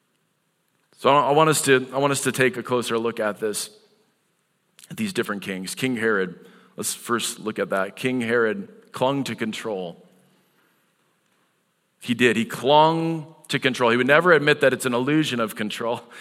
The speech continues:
Instead, he tried to cling for control, but it's always like sand in his hands. And he clung to control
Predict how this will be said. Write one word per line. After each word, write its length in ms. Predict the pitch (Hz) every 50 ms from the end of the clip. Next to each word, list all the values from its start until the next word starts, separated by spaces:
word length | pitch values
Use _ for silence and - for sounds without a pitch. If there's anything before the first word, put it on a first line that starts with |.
| - - - -
Instead, 260 | 120 120 - 156 156
he 100 | 156 156
tried 360 | 151 - 170 170 185 202 202 185
to 60 | 175
cling 300 | 185 - 185 185 180 175
for 140 | 180 165 156
control, 680 | - 151 147 - - 143 143 131 120 107 101 90 - - - -
but 80 | - 135
it's 100 | 123 160
always 260 | 165 180 185 175 151
like 140 | 151 143 -
sand 440 | - - 160 156 160 160 160 151 143
in 80 | 139
his 140 | 135 120 -
hands. 520 | 131 127 120 113 101 92 92 90 - - - _ _ _ _ _ _ _ _ _ _ _ _ _ _ _ _ _ _ _ _ _ _ _ _ _ _ _ _ _ _ _ -
And 80 | - 131
he 60 | 135
clung 340 | - - 156 170 190 202 196
to 100 | 190 185
control 880 | - 156 139 131 - - 151 156 151 143 131 127 120 120 120 - -